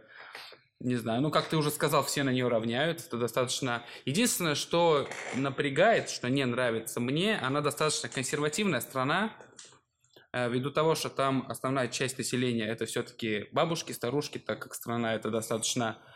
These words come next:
ограничена в возможности рождаемости, а по долголетию одна из таких передовых, передовых, наверное, неправильная фраза,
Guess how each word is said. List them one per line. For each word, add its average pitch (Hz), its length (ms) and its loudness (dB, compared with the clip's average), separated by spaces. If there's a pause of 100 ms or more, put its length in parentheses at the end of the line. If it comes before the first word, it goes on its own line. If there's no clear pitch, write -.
(360)
ограничена 143 1040 2
в 123 100 -2
возможности 131 880 -2 (280)
рождаемости, 131 960 2 (100)
а 113 80 -4
по 120 140 -2
долголетию 139 720 0
одна 135 300 0
из 131 120 -4
таких 123 380 -4
передовых, 135 600 0 (240)
передовых, 113 420 -4
наверное, 113 280 -4
неправильная 113 380 -2
фраза, 147 360 -2